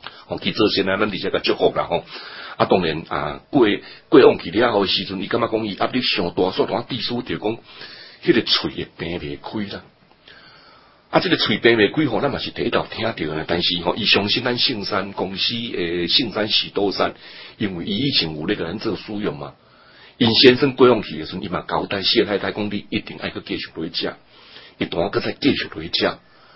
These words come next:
当吼，互伊即个所谓伊拄仔有讲讲牙槽，迄个喙开袂开，慢慢慢慢即马好去啊。连讲，连迄个讲迄当时即个耳孔讲安怎样啊？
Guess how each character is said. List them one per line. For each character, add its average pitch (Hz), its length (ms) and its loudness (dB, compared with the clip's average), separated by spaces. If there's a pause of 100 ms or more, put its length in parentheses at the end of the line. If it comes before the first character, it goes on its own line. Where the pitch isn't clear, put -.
(300)
当 92 140 6 (100)
吼， 98 160 6
互 - 260 6
伊 98 160 -4
即 - 100 -8
个 107 120 0
所 117 300 2
谓 82 220 -4 (100)
伊 104 100 -6
拄 117 120 -8
仔 110 60 -2
有 98 120 -6 (120)
讲 110 140 2
讲 110 220 -4
牙 92 180 4
槽， 78 160 -6 (280)
迄 139 60 -2
个 117 80 -8
喙 - 220 -6
开 - 120 -10 (100)
袂 78 160 0
开， 107 260 -4 (580)
慢 90 180 4
慢 87 140 2
慢 80 140 0
慢 85 120 0
即 - 100 -4
马 107 120 2
好 101 200 4
去 73 220 -12
啊。 71 80 -14 (400)
连 87 240 4
讲， 143 280 4 (260)
连 98 260 2
迄 151 100 4
个 107 420 4 (320)
讲 - 140 2
迄 147 60 4
当 110 180 2
时 - 0 - (200)
即 - 60 -8
个 123 80 2
耳 87 400 -4
孔 127 140 -6
讲 - 0 -
安 131 180 0
怎 127 240 0
样 107 120 -2
啊？ 123 180 0